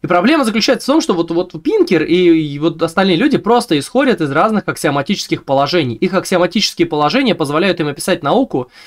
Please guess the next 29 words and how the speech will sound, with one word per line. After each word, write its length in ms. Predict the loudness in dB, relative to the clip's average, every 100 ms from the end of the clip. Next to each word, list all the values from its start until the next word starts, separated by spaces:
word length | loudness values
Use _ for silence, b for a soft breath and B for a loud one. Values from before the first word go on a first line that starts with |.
| B
и 180 | B 2
любую 360 | 2 4 2 2
культурную 500 | 0 0 2 4 2
сущность, 500 | 2 0 0 -6 -4
что 180 | -2 0
хорошо 420 | 0 0 -2 -2
для 160 | -2
вот 140 | -2 -2
той 100 | -2
группы 260 | -4 -2 -2
людей. 360 | -2 -2 -6 B B B B
И 80 |
если 520 | 4 4 2 0 -2 -4 _ _ _ _ _ _ _ _ _ _ _ _ _
их 140 | -4 0
положения 460 | 2 2 4 2
верны, 320 | 4 2 2 2
то 160 | 2
наука 340 | 2 2 2 0
оказывается 480 | 2 0 0 0 -2
неверна, 360 | -2 2 2
потому 160 | 2 -2
что 160 | -2
она 140 | -2 0
неправильно 520 | -2 -2 0 0 0
подходит 440 | -4 -6 -6 -8
к 40 | -10
описанию 600 | -12 -6 -6 -4 -6 -8
данной 320 | -4 -2 -4
темы. 360 | -6 -6 -6